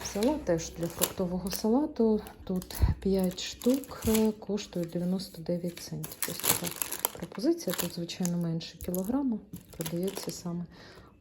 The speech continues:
ось тако, е, по п'ять штучок. Е, взяла моркву. Що хочу сказати про моркву. Е, була, м, акція,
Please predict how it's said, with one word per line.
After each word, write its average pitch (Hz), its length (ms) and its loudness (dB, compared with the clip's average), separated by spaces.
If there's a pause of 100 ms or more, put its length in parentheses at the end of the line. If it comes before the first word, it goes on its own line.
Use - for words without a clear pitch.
(140)
ось 180 120 -6
тако, 165 400 -6 (340)
е, 180 400 -4
по 185 80 -6
п'ять 196 260 -4
штучок. - 480 -14 (720)
Е, 190 40 -6 (360)
взяла 220 560 4 (440)
моркву. 196 460 4
Що - 260 2
хочу 220 300 0
сказати 196 480 2
про 190 200 0
моркву. 180 460 2 (600)
Е, 180 40 -2
була, 185 400 2
м, 196 160 2 (1900)
акція, 226 520 6